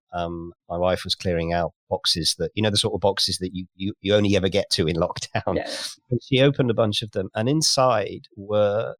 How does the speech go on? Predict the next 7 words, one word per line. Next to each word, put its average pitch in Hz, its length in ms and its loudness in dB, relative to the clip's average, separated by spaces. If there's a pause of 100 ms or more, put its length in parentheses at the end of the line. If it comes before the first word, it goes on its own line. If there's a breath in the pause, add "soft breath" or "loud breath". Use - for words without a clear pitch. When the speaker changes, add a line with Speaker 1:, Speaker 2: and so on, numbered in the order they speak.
(140)
Speaker 1:
two 135 600 2 (480)
beautiful 107 840 -2 (220)
pewter 95 720 -2 (440)
hip 107 160 -6
flasks - 600 -8 (140)
for 87 300 0 (100)
female. 101 480 -2